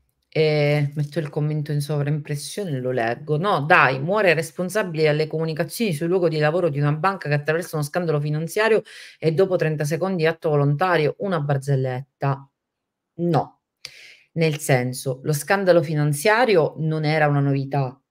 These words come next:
c'era una cosa che andava avanti da un po' e, ripeto, venivamo già da un'Italia travagliata da bancopoli, no? Quindi non era tanto strano.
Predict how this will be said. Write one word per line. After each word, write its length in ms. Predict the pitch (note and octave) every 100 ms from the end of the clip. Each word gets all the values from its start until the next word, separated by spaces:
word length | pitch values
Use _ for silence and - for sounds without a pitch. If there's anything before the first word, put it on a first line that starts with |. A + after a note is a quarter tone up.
| _
c'era 240 | - D3+
una 120 | C#3+ D3
cosa 280 | D#3 D3+
che 100 | D3
andava 300 | D3 C#3+ C#3
avanti 520 | C#3+ D3 D3 C#3+ C#3+ C#3+
da 80 | D3+
un 180 | E3+
po' 360 | D3 D3 C3+ C3+
e, 300 | - D3+ C#3+ D3+
ripeto, 440 | D#3 D3 C3 C3+
venivamo 540 | C#3+ E3+ F3 D3 D3+ D3+
già 280 | C#3+ C#3+
da 360 | C3+ C#3 C#3 -
un'Italia 680 | E3 D#3 D#3 E3+ D3 D3 D3
travagliata 640 | C#3+ C#3+ D#3+ D3 C#3+ C#3+ C3+
da 200 | C3+ -
bancopoli, 920 | C3+ D3 C#3+ C3+ C3 B2+ C3 A#2 - -
no? 240 | D3 F3 - - -
Quindi 220 | - G#3 F3+
non 180 | F#3
era 180 | F#3 D3
tanto 280 | C#3+ C#3 C#3+
strano. 560 | C#3 - C3 B2+ B2+